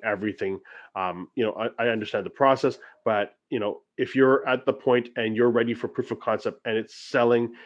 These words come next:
and you have a viable product, it is time. Do it early, do it right, uh, invest that money.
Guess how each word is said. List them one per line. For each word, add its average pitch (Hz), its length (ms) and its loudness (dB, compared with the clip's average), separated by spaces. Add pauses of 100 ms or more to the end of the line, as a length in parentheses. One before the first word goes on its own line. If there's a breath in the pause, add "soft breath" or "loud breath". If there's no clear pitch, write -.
(220 loud breath)
and 110 180 -4
you 131 140 4
have 117 320 0
a 113 80 0
viable 110 500 0
product, 113 500 -2 (320 loud breath)
it 120 120 2
is 107 220 -2
time. 101 360 -2
Do 117 140 0
it 113 80 2 (160)
early, 139 420 4 (300 loud breath)
do 110 140 0
it 85 40 0
right, 123 560 2 (300 soft breath)
uh, 98 160 -4 (160)
invest 127 460 0
that 131 180 4
money. 120 420 2